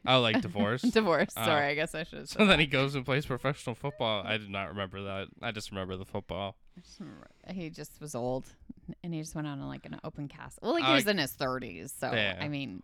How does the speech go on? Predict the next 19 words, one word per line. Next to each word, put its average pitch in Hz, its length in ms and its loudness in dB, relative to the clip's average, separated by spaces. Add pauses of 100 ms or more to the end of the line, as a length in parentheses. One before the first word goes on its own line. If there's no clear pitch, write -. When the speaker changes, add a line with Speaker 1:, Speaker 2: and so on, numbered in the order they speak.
Speaker 1:
Old 139 200 4
Speaker 2:
yeah. 127 100 -10
Speaker 1:
for, 98 400 -2 (160)
to 131 100 0
start - 540 2
playing 95 460 -4
Speaker 2:
Yes, 214 240 4
Speaker 1:
professional 107 320 -2
Speaker 2:
yes. - 80 -10
Speaker 1:
sports. - 340 -8
Speaker 2:
That's 185 280 -2
not 233 280 8
old. 165 460 6 (100)
That's - 200 -6
super 208 280 2
young. 165 460 -4 (200)
Speaker 1:
Very 151 260 8
young. 110 360 0 (1400)
Um, 107 760 -6